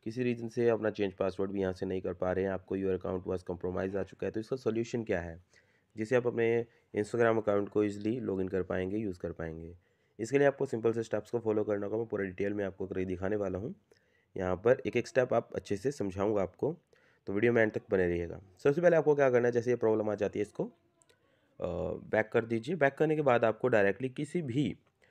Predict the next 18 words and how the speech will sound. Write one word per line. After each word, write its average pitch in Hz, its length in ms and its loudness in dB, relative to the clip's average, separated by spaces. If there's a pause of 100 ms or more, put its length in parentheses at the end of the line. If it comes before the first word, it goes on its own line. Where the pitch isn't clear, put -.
(200)
ब्राउज़र 110 320 2
को 123 120 4
ओपन 98 180 0
कर 90 140 0
लेना 85 220 -4
है। 85 220 -12 (520)
देख 107 140 2
लीजिए 127 220 0
मैंने 127 200 4
यहाँ 120 140 2
पर 135 180 2 (400)
Chrome 110 180 4
ब्राउज़र 107 260 4
को 123 100 -2
ओपन 117 200 0
कर 113 120 2
लिया 110 200 2
है। 139 220 -6